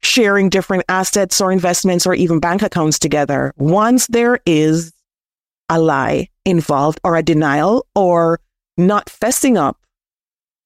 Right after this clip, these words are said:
to certain instances where there's money going out or there's money coming in, and it can go both ways. It can be money going out, money coming in. That's financial infidelity. And I don't want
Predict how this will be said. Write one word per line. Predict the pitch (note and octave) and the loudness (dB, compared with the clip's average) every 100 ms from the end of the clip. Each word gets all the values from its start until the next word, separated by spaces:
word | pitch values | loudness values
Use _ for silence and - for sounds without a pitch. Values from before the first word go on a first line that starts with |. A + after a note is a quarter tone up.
| _ _ _ | _ _ _
to | - B3 | -4 -2
certain | - A#3 E3+ F3+ - | 0 -2 0 -2 0
instances | A3 A3 - F#3+ F#3 D#3+ D#3+ E3+ | 0 0 0 0 0 0 0 2
where | D#3+ D#3+ | 0 0
there's | D#3 D#3 D3 | 0 0 2
money | E3 D#3+ | 0 0
going | C#3+ D#3+ D#3 | 0 0 2
out | D#3+ A#3+ - | 0 -2 -2
or | F3 | -2
there's | D#3 D#3 | 0 0
money | D#3+ D#3+ | 0 0
coming | D#3 A3+ B3 A3+ | -2 0 2 2
in, | F3 F#3 - | 2 -2 -2
and | E3+ | -4
it | - | -2
can | D#3+ | -2
go | D3+ D#3 | 0 0
both | D#3 F3+ - | 0 0 2
ways. | E3+ E3 | 0 0
It | - | -2
can | D3 | 0
be | C#3 | 0
money | C#3 D3+ | 2 0
going | E3+ E3+ F3 | 0 0 0
out, | E3 D#3+ | 0 -2
money | D3 C#3+ D3 | 0 0 0
coming | - D3+ C#3+ | 0 0 2
in. | C#3+ C#3+ _ _ _ _ | 0 -2 _ _ _ _
That's | D#3+ D#3 D3+ - - _ _ | -4 -2 -4 -8 -10 _ _
financial | - D#3 D3 C#3 D3 C#3+ C3+ - _ _ | -4 -2 0 -2 -2 -2 -2 -6 _ _
infidelity. | E3+ D#3 - D#3+ D3 C3+ D3 - E3 | 0 0 -2 -2 0 0 0 0 -2
And | D#3 | 0
I | C#3+ | -2
don't | D3 E3+ E3 | 0 0 0
want | F3 D#3+ D#3 - | 0 2 0 -2